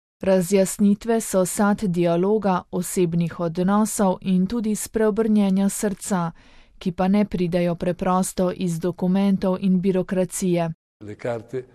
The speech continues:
Speaker 2: sono importanti, ma i rapporti personali
Speaker 1: Dokumenti so pomembni, a pomembnejši so osebni odnosi, je zatrdil Bertone in dodal, da je najbolj žalostno pri vsem tem to, da gre za vdor v zasebnost papeža in njegovih najtesnejših sodelavcev.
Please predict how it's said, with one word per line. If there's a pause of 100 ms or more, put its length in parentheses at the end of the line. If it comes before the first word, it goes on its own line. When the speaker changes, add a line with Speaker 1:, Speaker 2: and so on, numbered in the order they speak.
Speaker 2:
sono
importanti,
ma
i
rapporti
personali
Speaker 1:
Dokumenti
so
pomembni,
a
pomembnejši
so
osebni
odnosi, (400)
je
zatrdil
Bertone
in
dodal,
da
je
najbolj
žalostno
pri
vsem
tem
to, (100)
da
gre
za
vdor
v
zasebnost
papeža
in
njegovih
najtesnejših
sodelavcev.